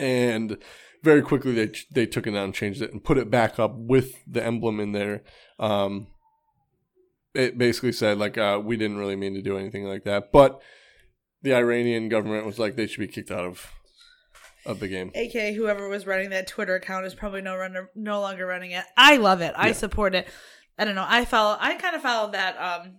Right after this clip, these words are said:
Speaker 2: what's going on,
Speaker 1: Mm-hmm.
Speaker 2: uh, with the women in that country, and it's, it's pretty brutal. So
Speaker 1: It was
Speaker 2: I
Speaker 1: brutal.
Speaker 2: love that that happened.
Speaker 1: Yeah, it says, "By, uh, posting a distorted image of the flag of the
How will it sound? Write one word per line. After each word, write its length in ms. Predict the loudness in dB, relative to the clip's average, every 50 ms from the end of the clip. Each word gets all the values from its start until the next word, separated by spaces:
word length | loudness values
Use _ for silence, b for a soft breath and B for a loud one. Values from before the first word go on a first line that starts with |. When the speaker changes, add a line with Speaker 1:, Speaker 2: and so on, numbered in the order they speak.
| _ _
Speaker 2:
what's 260 | -12 -12 -10 -10 -8
going 240 | -8 -6 -6 -6 -6
on, 240 | -10 -14 -14 -16 -18 B B -18
Speaker 1:
Mm-hmm. 200 | -16 -14 -14 -14 -16 -18 B -10
Speaker 2:
uh, 240 | -6 -6 -4 -4 -4
with 160 | -6 -10 -8
the 100 | -8 -8
women 260 | -8 -8 -12 -12 -16
in 100 | -16 -14
that 160 | -12 -12 -12 -12
country, 460 | -12 -14 -14 -12 -12 -12 -10 -10 -10
and 60 | -10
it's, 420 | -12 -14 -14 -14 -14 -14 -14 -14 -16 -14 -12
it's 180 | -12 -12 -10 -8
pretty 260 | -6 -4 -4 -4 -4
brutal. 400 | -6 -6 -6 -6 -6 -6 -8 -10
So 180 | -12 -12 -8 -6
Speaker 1:
It 60 | -4
was 160 | -4 -4 -4
Speaker 2:
I 60 | -2 0
Speaker 1:
brutal. 160 | 2 2 4
Speaker 2:
love 160 | 2 2 0
that 140 | -2 -6 -6
that 160 | -6 -6 -6
happened. 480 | -8 -10 -12 -12 -12 -12 -12 -12 -12 -16 -18 B B B B B B B B 2
Speaker 1:
Yeah, 120 | 4 4
it 100 | 4 4
says, 160 | 2 0 0
"By, 380 | 4 4 6 6 6 6 4 2
uh, 220 | 2 0 0 0 0
posting 360 | 0 -2 -2 -2 0 -2 -2
a 40 | -4
distorted 440 | -4 -4 -2 0 0 0 0 -2 -2
image 220 | 0 0 0 0
of 80 | -2 -4
the 60 | -6
flag 360 | -6 -4 -2 0 0 0 0
of 80 | -2 -4
the 160 | -6 -8 -10